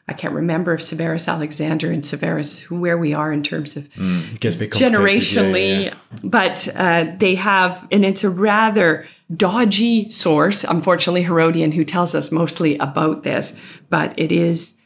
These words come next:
Speaker 1: really interesting because one of the things that the Parthians had not been able to do in the third, in the second century was defend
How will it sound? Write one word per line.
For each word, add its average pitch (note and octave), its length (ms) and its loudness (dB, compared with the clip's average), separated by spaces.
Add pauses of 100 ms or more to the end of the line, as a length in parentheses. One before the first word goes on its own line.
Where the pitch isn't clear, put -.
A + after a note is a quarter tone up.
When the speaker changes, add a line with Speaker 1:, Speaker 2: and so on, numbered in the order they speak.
(280)
Speaker 1:
really G#3 340 4
interesting F#3 520 0
because E3+ 540 -2
one G3+ 220 2
of C#4+ 120 0
the C#4+ 80 2
things G3 380 0
that E3 280 -6
the C#3+ 320 -4 (220)
Parthians A3+ 500 0
had F#3+ 220 -4
not A3+ 400 0
been C#4 200 0
able A3+ 280 -2
to - 140 -8
do E3+ 460 -4
in E3 200 0
the D#3 180 -4 (440)
third, F#3+ 340 -2 (200)
in F3+ 140 0
the F3 60 -2
second E3+ 340 -4
century - 300 -6
was F3+ 180 -2
defend - 1040 -4